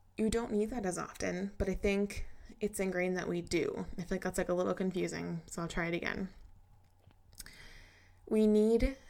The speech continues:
other people's opinions on life sometimes, especially when we're younger. But when we get older, we don't need that as much. But I feel like the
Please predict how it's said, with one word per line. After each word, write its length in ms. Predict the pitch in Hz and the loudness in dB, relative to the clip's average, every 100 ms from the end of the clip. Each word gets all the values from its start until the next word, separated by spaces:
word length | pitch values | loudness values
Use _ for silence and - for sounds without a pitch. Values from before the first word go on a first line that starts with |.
| - | 0
other 160 | 208 208 | 2 4
people's 320 | 214 214 208 | 4 4 6
opinions 420 | 208 202 208 220 | 8 8 6 4
on 140 | 233 226 | 2 2
life 220 | 226 233 | 0 0
sometimes, 640 | - 240 240 233 247 247 | 2 2 2 2 2 2
especially 380 | 190 - 180 208 | 2 2 2 2
when 100 | 202 | 2
we're 100 | 190 | 2
younger. 440 | 175 160 - - 202 - - - - - - | 0 0 -2 -2 -4 -14 -20 -20 -20 -16 -6
But 180 | 185 | -4
when 200 | 196 202 | 0 2
we 120 | 208 220 | 4 4
get 220 | 240 220 | 2 0
older, 320 | 190 196 196 | -2 0 -2
we 160 | 196 190 | -2 -4
don't 320 | 180 185 185 | -4 -4 -2
need 180 | 190 185 | 0 0
that 140 | 185 | 0
as 160 | 175 180 | 0 0
much. 480 | 175 254 - - - - - - - - - | -2 0 -2 -2 -6 -12 -12 -16 -20 -10 -2
But 100 | 190 | -2
I 80 | |
feel 160 | 185 208 | 0 2
like 240 | 208 208 | 0 -2
the 340 | - 190 190 | 0 2 2